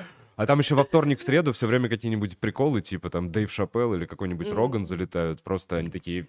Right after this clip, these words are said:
Speaker 1: "Вот сегодня он был", и ты такой: "А, блин". И ты один раз пропустил, и я такой: "Я на все мероприятия".
Speaker 2: Ну, вот так же тут зрители Илью ждут.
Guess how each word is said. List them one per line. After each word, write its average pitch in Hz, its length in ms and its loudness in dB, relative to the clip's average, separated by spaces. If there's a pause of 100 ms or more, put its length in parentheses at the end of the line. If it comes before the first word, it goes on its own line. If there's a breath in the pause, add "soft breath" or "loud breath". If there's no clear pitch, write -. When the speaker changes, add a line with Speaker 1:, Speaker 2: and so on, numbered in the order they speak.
(120)
Speaker 1:
"Вот 170 260 0
сегодня 165 380 0
он 139 180 2
был", 107 240 0
и 92 40 -2
ты 87 100 -16
такой: 82 440 -6
"А, 107 360 -8
блин". 76 400 -12 (200)
И 82 100 -8
ты 101 140 -4
один 98 180 -2
раз 95 140 -4
пропустил, 104 440 -8
и 92 40 -2
я 90 60 -4
такой: 85 200 -12
"Я 85 100 -6
на 87 80 -8
все 87 200 -10
мероприятия". 78 600 -8 (140)
Speaker 2:
Ну, 190 120 -8
вот 196 80 -8
так 202 140 0
же 190 60 -14
тут 196 120 -10
зрители 202 440 -4
Илью 196 220 -6
ждут. 175 340 -12